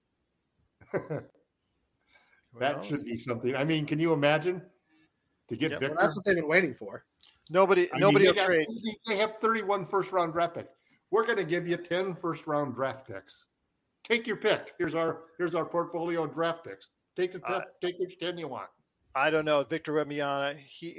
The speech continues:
Speaker 2: he's a one of a kind. If you've seen him play, he could be a one of a kind on that. He could
Speaker 1: I
Speaker 2: be
Speaker 1: know.
Speaker 2: that next
Speaker 1: I
Speaker 2: big
Speaker 1: mean,
Speaker 2: thing. You never know.
Speaker 1: we, nobody
Speaker 2: Scoot
Speaker 1: has ever
Speaker 2: Henderson,
Speaker 1: seen
Speaker 2: Scoot
Speaker 1: anybody with
Speaker 2: Henderson
Speaker 1: as many
Speaker 2: also.
Speaker 1: draft picks as they've come, as they've accumulated in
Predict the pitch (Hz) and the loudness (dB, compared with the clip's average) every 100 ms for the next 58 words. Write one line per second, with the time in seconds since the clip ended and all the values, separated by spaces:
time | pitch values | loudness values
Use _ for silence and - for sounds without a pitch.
0 | 139 131 135 147 139 127 143 127 117 127 | -10 -10 -10 -6 -6 -4 -6 -8 -10 -12
1 | 117 107 - 131 - 151 147 151 147 131 | -12 -14 -20 -20 -16 -10 -8 -8 -8 -10
2 | 127 - 135 123 117 - 127 135 113 120 | -12 -4 -2 -2 -6 -14 -16 -14 -12 -14
3 | 110 113 101 95 101 95 95 92 95 92 | -12 -14 -14 -16 -12 -12 -14 -16 -14 -14
4 | - 143 - 117 127 208 143 107 107 165 | -16 -8 -8 -4 0 0 0 -4 -6 -4
5 | 147 135 101 - _ _ _ _ _ _ | -4 -8 -14 -18 _ _ _ _ _ _
6 | 110 117 123 123 117 196 233 214 240 240 | -10 -8 -6 -8 -6 -8 -2 2 4 6
7 | 247 202 190 233 175 196 190 175 139 143 | 6 8 8 6 6 6 4 2 -2 0
8 | 147 277 208 226 233 - 190 156 147 175 | 4 4 6 6 6 2 0 2 4 6
9 | 147 143 143 - 135 - - - - 120 | 6 2 0 -4 -6 -6 -16 -18 -8 -4
10 | 131 123 143 143 - - - 147 147 156 | -4 -2 -2 -2 -6 -14 -14 -14 -8 -6
11 | 147 151 135 123 104 120 151 123 110 143 | -6 -10 -14 -16 -10 -4 -4 -6 -12 -12
12 | 127 113 113 113 117 117 | -12 -10 -8 -10 -10 -14